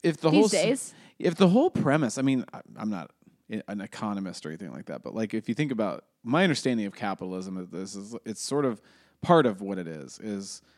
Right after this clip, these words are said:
Speaker 1: it's supposed to sort of capitalize,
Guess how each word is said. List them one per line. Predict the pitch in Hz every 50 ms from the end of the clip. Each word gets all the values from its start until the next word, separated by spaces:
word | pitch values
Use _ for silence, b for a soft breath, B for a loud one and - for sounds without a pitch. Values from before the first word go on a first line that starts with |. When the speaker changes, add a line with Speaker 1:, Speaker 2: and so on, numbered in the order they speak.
| b b b b b b -
Speaker 1:
it's | 113 113 -
supposed | - 117 - - 127 127 127 123 - - - -
to | - 117 113 107 104 101 101 101 98 95 95 92
sort | - - 113 107 104
of | 104 101 98 95 92 - -
capitalize, | 110 - 113 110 104 - 110 101 85 73 82 90 85 87 98 104 104 -